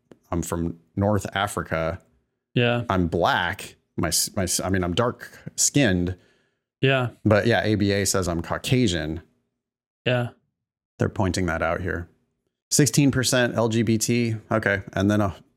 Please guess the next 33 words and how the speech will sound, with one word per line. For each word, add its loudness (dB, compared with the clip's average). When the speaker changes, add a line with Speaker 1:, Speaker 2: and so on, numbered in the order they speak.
Speaker 1:
I 0
don't 0
know. -4
They 4
go 4
on. 0
Th-, -2
<laughs> -20
this 4
other 4
shit 4
on 4
here, 6
Ben, 4
it 2
seems 6
exactly 2
like 4
what 2
the 0
U 4
S 2
News 6
has 4
always 4
been 2
ranking 4
schools 2
on. -2
Student 6
to 4
faculty 2
ratio? 2